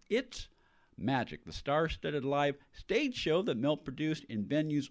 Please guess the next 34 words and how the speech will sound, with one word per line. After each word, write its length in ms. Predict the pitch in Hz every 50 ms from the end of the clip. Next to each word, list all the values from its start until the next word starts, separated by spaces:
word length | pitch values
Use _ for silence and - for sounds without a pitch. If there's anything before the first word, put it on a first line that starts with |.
| - - -
all 220 | - - - 269
over 160 | 214 170 131
the 80 | 117 117
United 360 | 110 104 107 104 98 95 95
States 280 | - - 196 226 233 -
for 180 | - - 233
more 280 | 247 - 101 110 113 117
than 160 | 117 135 156
sixty 580 | - - - - 82 - - - - 123 120 117 -
years. 440 | 82 78 - - - - - - - _ _ _
This 180 | - 247 294 -
is 120 | 415 403
a 100 | 392 254
stupid 720 | - - - - - - - 226 254 233 - 240 220 151
question, 640 | - - - 185 175 170 170 - - 131 110 104 101
Milt, 280 | 101 113 135 - -
but 80 | - 127
I'm 80 | 139 143
gonna 140 | 143 139
ask 260 | 139 143 147 - - 151
it 100 | 135 123
anyway. 440 | 127 127 120 117 98 90 90 - - _ _ - - - - _ _
What 280 | - 135 175 226 320 392
is 200 | 392 403 392 -
the 100 | 277 196
difference 580 | 165 - 190 208 208 - 233 214 202 185 -
between, 540 | - - 160 151 - - 175 170 165 160 -
I 20 | 175
mean, 200 | 175 170 151 - -
you 140 | - 175 170
mentioned 480 | 180 180 185 180 - - 185 160 147
stage 760 | - - - - 190 196 208 214 220 226 233 220 202 180 -
magic 600 | - 175 180 185 185 185 180 - 190 185 180 - -
and 140 | 156 131